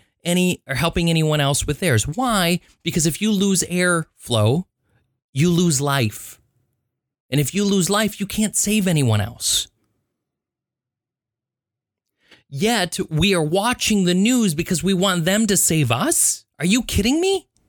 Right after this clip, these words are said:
You're watching T V because you think it's going to save you? Are you kidding me? Like, what the F, dude? Live your life, not other people's. Screw that.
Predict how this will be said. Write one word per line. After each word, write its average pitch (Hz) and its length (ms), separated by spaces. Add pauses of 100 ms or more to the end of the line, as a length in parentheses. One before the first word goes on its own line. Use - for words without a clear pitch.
(540)
You're 202 120
watching 233 400
T 220 200
V 226 160
because 202 280
you 202 80
think 202 160
it's 202 120
going 208 140
to 180 80
save 160 420
you? 277 420
Are 170 60
you 214 200
kidding 330 380
me? 440 320 (2000)
Like, 208 300 (1400)
what 247 240
the 240 80
F, 277 380
dude? 113 420 (720)
Live 220 300
your 214 320
life, 107 380
not 285 200
other 247 200
people's. 185 500
Screw 320 400
that. 240 560